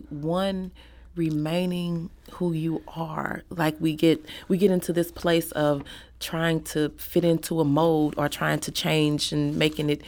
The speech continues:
really easy, you know, trying to go this easy road because they say,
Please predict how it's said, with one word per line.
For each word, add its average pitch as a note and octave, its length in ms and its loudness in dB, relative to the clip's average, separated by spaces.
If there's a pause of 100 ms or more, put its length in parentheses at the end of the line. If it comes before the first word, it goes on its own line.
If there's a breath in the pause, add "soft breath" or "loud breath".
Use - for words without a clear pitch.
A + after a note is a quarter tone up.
(260 loud breath)
really A#3+ 360 4
easy, E3 640 0 (240 loud breath)
you F3+ 120 6
know, E3+ 140 6
trying G3 200 4
to F#3+ 60 6
go F3+ 160 6
this E3+ 240 2
easy F#3 300 0
road D#3+ 300 4
because - 280 -4
they E3 140 -2
say, D#3+ 300 0